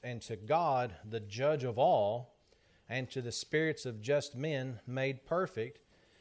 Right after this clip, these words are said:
and to Jesus, the mediator of the no-, of the new test-, of the new covenant, and to the blood of sprinkling that speaketh better than, better things than that of Abel." Now, we can get into stuff with that, but notice,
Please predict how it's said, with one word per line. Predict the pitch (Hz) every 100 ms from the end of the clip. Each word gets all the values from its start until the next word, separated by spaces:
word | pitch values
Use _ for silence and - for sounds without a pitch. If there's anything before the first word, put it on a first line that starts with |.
| _
and | 123
to | 123
Jesus, | 110 143 170 143 -
the | 127
mediator | 131 165 143 143 143 135 131
of | 117
the |
no-, | 117 123 151 151
of | 127
the | 120
new | 131 147
test-, | 139 - 165 - -
of | 123
the | 113
new | 143
covenant, | 139 - 170 120 123 - -
and | 135 113
to | - 131
the | 117
blood | 107 135 170 147 131 127
of | 120
sprinkling | - - 160 165 135 127
that | 123
speaketh | - 151 151 120 -
better | 139 139 131
than, | 120 117 107
better | 135 147 135
things | - 135 135 120 - - - - _
than | 127
that | 131 135
of | 123
Abel." | 139 175 135 95 87 85 _
Now, | 110 104
we | 123
can | 135
get | 120 117
into | 110 95
stuff | - 117
with | - 95
that, | 147 123 110
but | - - _ _ _ _ _ _ _ _ _
notice, | - 160 180 117